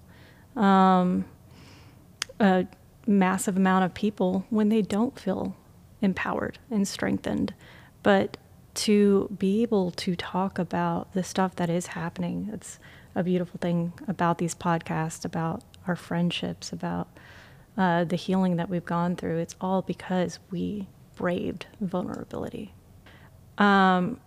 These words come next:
I ca-, and I can't speak for it, so maybe you can, but your relationship now, your partner allows for you to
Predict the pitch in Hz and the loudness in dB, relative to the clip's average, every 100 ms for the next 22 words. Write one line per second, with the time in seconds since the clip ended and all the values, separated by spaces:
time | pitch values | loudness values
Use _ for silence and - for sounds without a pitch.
0 | - 185 - - 196 185 185 175 - 190 | -4 -4 -4 0 0 2 0 -4 -2 -2
1 | - 170 170 - 185 180 180 175 175 - | -2 -2 -2 -2 -2 0 0 -2 -2 -4
2 | 180 175 170 175 - - - - - - | -2 -2 -2 -4 -6 -12 -20 -20 -20 -20
3 | - - - - - - - - - 185 | -20 -20 -20 -20 -20 -20 -20 -20 -4 2
4 | 214 226 214 190 190 190 175 170 175 175 | 4 4 4 4 2 0 0 -2 0 2
5 | 175 165 208 - - - - 180 190 - | 2 0 -4 -10 -20 -18 -4 -2 -2 -2
6 | 214 202 170 165 180 - 185 180 180 175 | -2 0 0 0 -4 -2 2 6 6 6
7 | 175 - - 180 175 170 208 208 - 196 | 2 -4 -4 -2 0 -2 -6 -10 -4 0
8 | 175 | 0